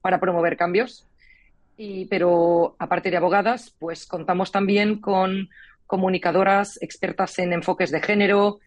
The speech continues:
en políticas públicas, también con profesionales expertos en salud. Entonces, em, eso es lo que le puedo contar.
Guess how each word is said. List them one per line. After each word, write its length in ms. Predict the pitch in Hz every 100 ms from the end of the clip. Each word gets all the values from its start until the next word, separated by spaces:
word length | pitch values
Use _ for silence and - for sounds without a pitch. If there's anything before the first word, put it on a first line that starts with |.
| _ _
en 440 | 190 185 185 175 160
políticas 440 | 180 175 185 -
públicas, 680 | - 196 190 196 190 202 -
también 320 | 180 170 180 -
con 200 | 180 180
profesionales 600 | 175 185 185 175 175 175
expertos 440 | 175 - - -
en 100 | 160
salud. 280 | 151 160 285 - _ _ _ _
Entonces, 640 | 175 170 156 170 170 - - _ -
em, 520 | 170 156 160 160 185 -
eso 140 | 160
es 60 | 170
lo 60 | 160
que 80 | 156
le 60 |
puedo 140 | 165 165
contar. 340 | 165 160